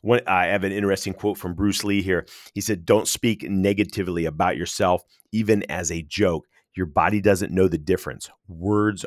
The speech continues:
are energy and cast spells. That's why it's called spelling." Change the way you speak about yourself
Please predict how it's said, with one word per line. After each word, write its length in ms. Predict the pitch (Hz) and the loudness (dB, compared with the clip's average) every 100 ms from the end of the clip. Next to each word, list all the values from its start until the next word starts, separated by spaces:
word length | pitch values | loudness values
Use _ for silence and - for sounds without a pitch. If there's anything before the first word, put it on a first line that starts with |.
| 92 | -4
are 160 | 92 - | -4 -4
energy 580 | 87 101 101 117 131 - | -2 -2 -2 -6 -6 -8
and 160 | 80 71 | -12 -10
cast 340 | - 87 - | -6 -4 -4
spells. 500 | - - 80 60 55 - _ _ _ | -4 0 0 -2 -10 -18 _ _ _
That's 220 | - 78 - | -8 -6 -6
why 140 | 78 | -8
it's 140 | 71 | -8
called 240 | - 82 69 | -6 -6 -6
spelling." 540 | - - 76 64 60 _ _ _ _ - | -10 -6 -6 -6 -18 _ _ _ _ -10
Change 400 | - 110 113 - | 0 2 2 0
the 100 | 113 | 0
way 100 | 98 | 0
you 160 | 95 87 | 0 -2
speak 400 | - - 113 113 | -6 -4 -2 0
about 240 | 85 80 | 0 -2
yourself 420 | 76 - 87 80 | -4 -4 -2 -4